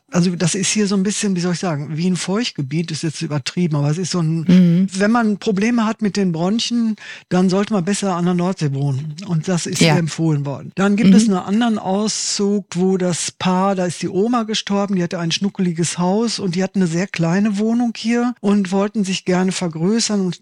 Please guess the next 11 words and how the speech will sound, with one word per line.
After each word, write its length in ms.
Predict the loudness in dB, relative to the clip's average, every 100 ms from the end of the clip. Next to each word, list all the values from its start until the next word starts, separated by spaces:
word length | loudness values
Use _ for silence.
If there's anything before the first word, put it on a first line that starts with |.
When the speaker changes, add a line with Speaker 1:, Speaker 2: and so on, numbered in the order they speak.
| -4
Speaker 1:
dadurch 360 | 0 0 0 -2
familiäre 520 | 0 2 2 2 0
Bedingungen, 420 | -2 -2 -2 0
sie 120 | 0
hätten 300 | -2 0 -2
das 180 | -2 -2
Haus 260 | -2 -2 -2
ihrer 320 | -2 0 0
Oma 340 | 0 2 2 0
haben 340 | -2 -2 -4
können. 400 | -2 -2 0 -4